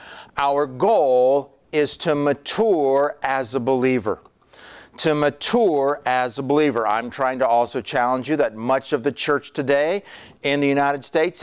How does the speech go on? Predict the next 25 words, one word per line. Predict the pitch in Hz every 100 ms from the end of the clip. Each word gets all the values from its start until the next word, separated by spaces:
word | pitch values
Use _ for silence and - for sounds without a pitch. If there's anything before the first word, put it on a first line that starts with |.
| -
and | 127 139 143
around | 135 135 135
the | 135
world | 131 139 151 156
is | 135 113
so | - 165 226
focused | - 190 156 165 -
on | 139 123
just | 139 180 -
getting | 180 175
people | 170 160 151
to | 135
pray | 147 131
a | 120
prayer, | - 254 214 226 220 _ _ _ _ _ _ _ _ -
they | 214
forget | 214 214 202 214
about | 196 214 214 226
discipling | 226 - 208 214 - 220 214 208
them. | 202 202
They | 196
forget | 202 196 202
about | 190 196 185
maturing | 190 - - 208 196 190 185 175
them. | 165